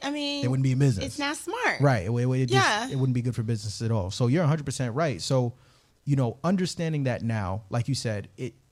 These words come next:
Speaker 2: when we talk about going the personal guarantee route versus the non-personal guarantee route, with the personal guarantee route, you just have so much more leverage,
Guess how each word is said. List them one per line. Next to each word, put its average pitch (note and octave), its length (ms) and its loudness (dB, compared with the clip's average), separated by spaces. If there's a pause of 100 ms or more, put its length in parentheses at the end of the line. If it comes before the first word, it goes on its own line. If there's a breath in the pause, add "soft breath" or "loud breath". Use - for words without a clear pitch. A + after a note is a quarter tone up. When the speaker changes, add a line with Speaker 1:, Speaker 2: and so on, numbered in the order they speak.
Speaker 2:
when A#2+ 200 -4
we D3 80 0
talk D3+ 260 -4
about B2 440 -4
going C3 180 2
the C3+ 80 2
personal A#2+ 340 -2
guarantee A2+ 300 -2
route G#2+ 220 -2
versus A2 180 -6
the G#2+ 80 -4
non-personal G#2+ 500 -4
guarantee G2+ 360 -6
route, G2 180 -4
with A2 140 -10
the A2 40 -8
personal D#3+ 360 -4
guarantee C3 480 -4 (180)
route, B2 160 -2
you E3 60 -8
just D#3+ 140 -10
have C3 120 -12
so - 80 -6
much B2+ 180 -4
more F#2+ 120 -6
leverage, A2+ 480 -8